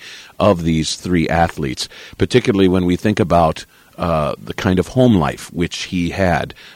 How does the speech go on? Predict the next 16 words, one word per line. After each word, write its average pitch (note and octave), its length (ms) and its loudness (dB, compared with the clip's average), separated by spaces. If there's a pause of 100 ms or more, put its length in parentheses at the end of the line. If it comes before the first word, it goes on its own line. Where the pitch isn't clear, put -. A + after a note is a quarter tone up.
(180)
Uh, E2+ 260 0 (420)
he C3+ 280 8
is A2 120 8
fortunate, G#2+ 460 2
we G#2+ 140 6
are F#2+ 140 8
all A2+ 140 8
fortunate, F2 500 0
that E2+ 140 2
he G2+ 180 2
ever F#2+ 160 4
became F2+ 300 0
a F2 60 0
runner E2+ 320 2
at D#2+ 60 -2
all. E2+ 380 0